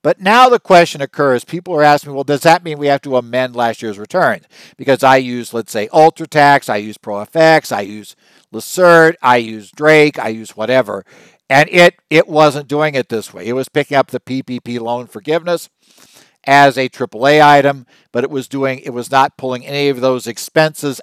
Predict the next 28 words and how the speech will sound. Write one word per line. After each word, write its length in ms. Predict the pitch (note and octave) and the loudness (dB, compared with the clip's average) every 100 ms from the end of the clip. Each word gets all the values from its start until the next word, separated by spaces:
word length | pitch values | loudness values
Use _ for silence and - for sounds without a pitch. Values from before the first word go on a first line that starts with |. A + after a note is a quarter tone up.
| - | 2
out 300 | D#3+ E3+ C#3+ | 6 6 4
of 320 | G#2 G#2 F#2 _ _ _ _ _ _ _ _ _ _ | 0 -2 _ _ _ _ _ _ _ _ _ _ _
the 240 | A2 C3 C3 | -6 -4 -4
calculation 760 | - C3+ C#3 C3+ A2 G#2+ - A#2 | 2 4 4 0 -4 -4 -8 -14
of 80 | |
triple 400 | - G2+ - G2+ | -12 -14 -8 2
A. 260 | D3 B2 - _ _ _ _ _ | 4 4 0 _ _ _ _ _
So 360 | _ - C#3 C3 | _ -4 0 2
what 300 | A#2 A#2 C#3+ | 0 2 2
do 80 | D3+ | 2
we 100 | D3+ | -2
do 140 | C#3+ | -2
about 320 | D3 A#2+ G2 | -2 0 -4
that? 200 | - - _ _ - _ _ _ _ _ _ _ _ | -6 -20 _ _ -20 _ _ _ _ _ _ _ _
And 180 | C#3+ D#3+ | -2 -2
my 200 | G#3 B3+ | 0 0
answer 340 | A3 G3 - | 0 -2 -4
is 100 | C#3 | -8
pretty 240 | - C3+ B2 | -6 -6 -6
simple. 480 | - A#2 G2+ _ _ _ _ _ | -8 -8 -8 _ _ _ _ _
First, 540 | E3 C3+ - - - _ _ _ _ _ _ _ _ _ _ - _ _ _ _ _ _ _ _ | 0 0 0 -12 -20 _ _ _ _ _ _ _ _ _ _ -20 _ _ _ _ _ _ _ _
did 300 | - F#3+ G#3 | 2 4 2
you 140 | A3 A3 | -2 -2
have 320 | F3+ E3 - | 2 2 0
any 320 | D3+ D#3 F#3+ | -4 -4 -6
distributions 960 | E3+ D#3+ D#3 E3 B2+ C#3 D3 D3 C3+ G#2+ | -4 -4 -4 -8 -8 -6 -6 -6 -14 -8
last 480 | A2 B2 B2+ A#2+ - | 0 2 2 0 -10
year 300 | G#2 G2+ | -10 -10